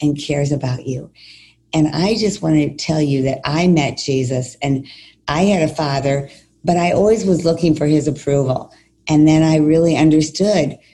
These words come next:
through this beautiful story of Jesus that it wasn't religion,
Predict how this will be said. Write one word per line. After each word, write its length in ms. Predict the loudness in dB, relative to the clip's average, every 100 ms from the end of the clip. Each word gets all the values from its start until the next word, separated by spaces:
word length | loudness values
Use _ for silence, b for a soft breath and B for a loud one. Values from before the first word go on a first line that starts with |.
| b
through 540 | -12 -2 2 4 2 0
this 200 | -2 -2
beautiful 440 | 0 0 0 0
story 460 | -4 0 0 2 2
of 140 | 0
Jesus 440 | 0 2 2 0 -2
that 100 | -2
it 100 | 0
wasn't 340 | 0 2 2
religion, 840 | 2 2 2 2 2 2 2 0